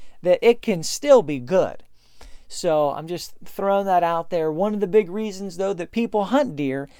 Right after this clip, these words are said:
is for the meat, and the meat is excellent. On the other side, I want to mention, too, you're taking a deer out of the woods,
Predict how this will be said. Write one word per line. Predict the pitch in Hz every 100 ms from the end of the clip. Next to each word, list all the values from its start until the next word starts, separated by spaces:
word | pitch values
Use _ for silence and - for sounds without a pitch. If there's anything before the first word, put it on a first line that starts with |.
| -
is | 165 175 -
for | - 165
the | 135
meat, | 135 165 127 _ _ - -
and | 160 175 170
the |
meat | 160 226 220
is | 151 151
excellent. | 151 - - 90 - - - - - - - -
On | 220
the | 233 254
other | 302 302
side, | - 190 185
I | 185
want | 196 190
to |
mention, | 185 202 190 196 190
too, | 262 240 190 - - - - -
you're | 208 311
taking | 277 302 269 208
a | 175
deer | 185 226 226
out | 220 220
of |
the | 220
woods, | 175 156 156 147 -